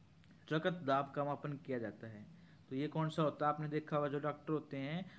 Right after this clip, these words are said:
हमारी बाजू के चारों तरफ वो कपड़ा सा लपेट के हमारा बीपी check करते हैं। तो उस मन-, यंत्र का क्या नाम है? सफगैमोमैनोमीटर, उस यंत्र का नाम है। उसके बाद है सोनार।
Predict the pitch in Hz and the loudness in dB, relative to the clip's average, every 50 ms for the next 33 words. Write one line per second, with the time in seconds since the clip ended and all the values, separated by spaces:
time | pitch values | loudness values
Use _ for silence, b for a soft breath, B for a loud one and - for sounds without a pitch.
0 | B B 131 131 135 131 127 127 131 143 139 139 139 147 143 139 143 151 147 147 | B B -6 -2 0 2 2 4 4 4 2 2 2 -2 -2 -2 0 0 0 0
1 | 139 143 139 135 139 139 - 143 139 143 143 147 147 - 143 147 143 - 147 135 | -2 -4 -4 -4 -6 -6 -6 -6 -2 0 0 0 0 0 -2 -2 -2 -2 -4 -4
2 | 131 135 131 151 156 165 175 175 B B B B B - 139 135 135 127 127 135 | -4 -6 -2 -2 -2 -2 -2 -6 B B B B B -6 0 2 4 4 4 4
3 | 156 156 151 170 170 175 170 165 160 - 147 127 - - 131 120 123 - - - | 4 2 4 2 4 4 4 4 4 2 0 0 -2 -6 -8 -8 -8 -10 -14 -16
4 | - - - - - - - - - - - - - - - - - - - - | -18 -20 -20 -20 -20 -20 -20 -20 -20 -20 -20 -20 -20 -20 -20 -20 -20 -18 -18 -18
5 | - - - - - B B B B B B B - - - 151 151 - - - | -18 -18 -18 -18 -20 B B B B B B B -10 -4 -2 -2 -2 -2 -4 -2
6 | 160 156 160 170 - - - - 139 135 143 143 131 - - - - - 143 139 | 0 0 0 0 -4 -10 -8 -6 -4 -4 -4 -4 -6 -10 -16 -16 -12 -6 -4 -2
7 | 143 147 151 151 170 156 147 151 139 143 139 139 139 135 131 127 120 127 147 170 | 0 -2 0 0 2 2 4 2 2 2 2 2 2 0 0 0 0 2 0 0
8 | 185 B B B B B B B - - - - - - - - - - - 160 | -2 B B B B B B B -20 -20 -20 -20 -20 -20 -18 -16 -8 0 2 2
9 | 175 175 170 - - - - - - - - - - 131 120 139 135 135 143 143 | 2 2 -2 -8 -14 -18 -20 -20 -20 -20 -16 -12 -12 -4 -2 0 0 0 0 0
10 | 143 151 160 165 160 147 143 139 135 139 139 135 139 143 143 139 135 - 131 113 | 0 0 2 2 2 2 0 0 0 0 0 -2 -2 -2 -2 -4 -2 -2 -2 -2
11 | - - - - 127 - - - - - - - 139 135 135 131 - 131 131 127 | -2 -4 -10 -12 -12 -12 -16 -18 -18 -18 -16 -10 -8 -6 -6 -4 -4 -4 -2 -2
12 | 127 117 117 113 113 110 110 113 123 123 - - 151 135 147 147 165 170 - - | -2 0 0 -2 -4 -4 -6 -8 -10 -10 -4 -2 2 2 2 2 0 -2 -2 -2
13 | 156 151 147 151 147 143 120 95 - | 0 2 2 4 4 4 2 0 -4